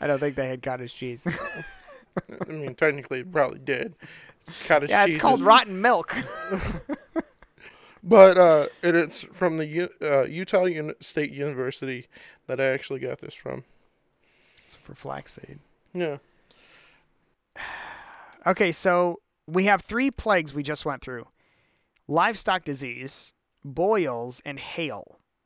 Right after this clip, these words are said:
Speaker 1: And not, not just any hail, like giant hail with rain and thunder and lightnings and,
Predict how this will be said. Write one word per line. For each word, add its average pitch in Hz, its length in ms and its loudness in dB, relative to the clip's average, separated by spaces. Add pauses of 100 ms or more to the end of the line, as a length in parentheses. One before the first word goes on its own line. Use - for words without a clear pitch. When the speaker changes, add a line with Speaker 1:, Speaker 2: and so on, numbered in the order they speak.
(1040)
Speaker 1:
And 170 80 -4
not, 262 240 2
not 220 160 4
just 202 160 -2
any 208 140 4
hail, 160 240 0
like 143 200 -6
giant 170 460 2
hail 147 500 -2
with 143 260 -8
rain 165 520 -2
and 139 180 -10
thunder 170 600 2
and 131 160 -6
lightnings 170 640 0
and, 131 260 -8